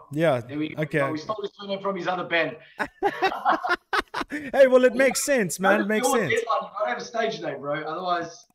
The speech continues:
Speaker 1: Yeah, of course.
Speaker 2: yeah.
Speaker 1: But I also love that. I love that kind of vibe as well. I mean,
Speaker 2: So, but yeah, it's gone well, man. Look, he's, he's, he's, he's bloody good, eh? He's very talented. He's fitted in like a glove, and, um, he's been contributing like crazy. So it's, it's, it's been seamless, you know.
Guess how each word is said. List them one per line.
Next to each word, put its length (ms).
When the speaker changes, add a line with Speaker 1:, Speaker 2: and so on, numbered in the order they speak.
Speaker 1:
Yeah, 160
of 120
course. 220
Speaker 2:
yeah. 60
Speaker 1:
But 100
I 60
also 340
love 260
that. 200
I 100
love 400
that 180
kind 180
of 120
vibe 360
as 200
well. 340
I 60
mean, 360
Speaker 2:
So, 280
but 100
yeah, 160
it's 100
gone 200
well, 160
man. 160
Look, 160
he's, 260
he's, 280
he's, 260
he's 160
bloody 360
good, 200
eh? 160
He's 240
very 180
talented. 500
He's 160
fitted 240
in 80
like 200
a 40
glove, 500
and, 360
um, 340
he's 160
been 160
contributing 540
like 180
crazy. 480
So 160
it's, 220
it's, 160
it's 120
been 180
seamless, 500
you 80
know. 80